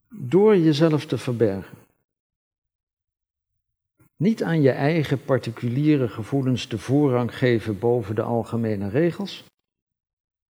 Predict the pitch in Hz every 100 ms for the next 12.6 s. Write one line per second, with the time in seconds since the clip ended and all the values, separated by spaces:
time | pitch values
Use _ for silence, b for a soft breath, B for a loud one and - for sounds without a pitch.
0 | _ _ _ _ - 127 113 143 202 233
1 | - - - _ _ _ _ _ _ -
2 | 127 123 123 127 135 131 - 120 123 117
3 | 113 120 113 101 - 107 107 190 190 117
4 | - 113 151 208 - _ _ _ _ _
5 | _ _ _ _ _ _ _ _ _ _
6 | _ - 123 123 123 123 120 127 233 175
7 | 120 98 - 113 107 - 110 117 170 -
8 | _ _ - _ _ _ _ _ _ _
9 | _ - 117 - 170 208 143 98 101 143
10 | - - _ - 135 131 120 175 131 -
11 | 101 95 92 92 92 90 - 117 110 120
12 | 156 107 95 87 95